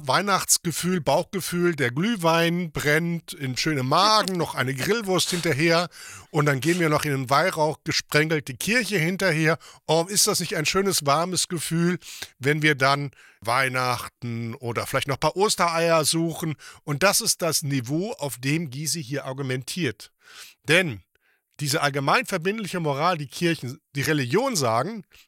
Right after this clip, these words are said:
die wäre ja allgemein und verbindlich, wenn die Religion nicht dauernd Kriege gegeneinander führen würde und sich gegenseitig exkommunizieren. Denn sie sind weder allgemein noch verbindlich und auch keine vernünftige Moral. Also totaler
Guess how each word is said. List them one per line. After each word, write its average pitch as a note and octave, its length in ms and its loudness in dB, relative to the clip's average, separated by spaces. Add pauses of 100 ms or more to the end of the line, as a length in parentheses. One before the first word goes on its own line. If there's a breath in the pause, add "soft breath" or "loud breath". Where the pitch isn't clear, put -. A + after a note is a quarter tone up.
die C#3 140 -4
wäre G3 180 4
ja F3+ 140 0
allgemein D3+ 540 0
und E3+ 100 -6
verbindlich, F3 640 0
wenn D#3 100 -2
die D#3 80 0
Religion E3 440 0
nicht F3 200 -4
dauernd F3+ 260 0
Kriege A3+ 300 -4
gegeneinander C#3+ 500 0
führen E3 320 -2
würde F3+ 260 0
und D#3+ 120 -4
sich F3+ 160 -4
gegenseitig E3+ 520 -4
exkommunizieren. E3+ 840 0 (440 loud breath)
Denn C#3+ 120 -2
sie E3 140 -4
sind C#3+ 180 -14
weder E3 300 0
allgemein C#3+ 500 0
noch D3+ 160 -2
verbindlich E3 720 -2 (360 loud breath)
und D#3+ 340 0 (180)
auch C3 260 -2
keine C#3 400 -2
vernünftige B2 640 -10
Moral. A#2 500 0 (240)
Also A#2+ 480 -2 (600 soft breath)
totaler C3+ 840 2